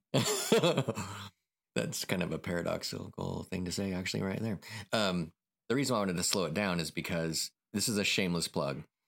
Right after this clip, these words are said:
Shrinkthink dot my shopify dot com. We have a shirt that says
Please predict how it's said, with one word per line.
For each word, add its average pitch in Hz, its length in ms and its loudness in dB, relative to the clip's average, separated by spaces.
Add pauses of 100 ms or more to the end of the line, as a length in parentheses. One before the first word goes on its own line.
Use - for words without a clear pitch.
(520)
Shrinkthink 139 500 0
dot 107 160 2
my 104 160 2
shopify 95 460 0
dot 85 220 0
com. 80 320 -4
We 107 100 2
have 135 100 0
a 135 60 0
shirt 98 480 0 (500)
that 98 160 0
says 82 560 0